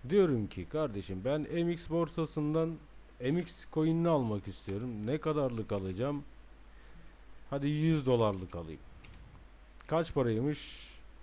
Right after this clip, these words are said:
Anlık fiyatı gelmedi. Ha bak güzel denk geldi.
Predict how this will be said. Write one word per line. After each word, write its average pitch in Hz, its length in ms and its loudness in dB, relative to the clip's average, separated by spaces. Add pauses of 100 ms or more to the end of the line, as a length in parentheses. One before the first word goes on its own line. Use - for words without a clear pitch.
(2750)
Anlık 139 360 -2
fiyatı 151 340 0
gelmedi. 123 540 4
Ha 208 200 -6
bak 202 180 -4
güzel 143 340 -2
denk 90 220 -6
geldi. 78 300 -10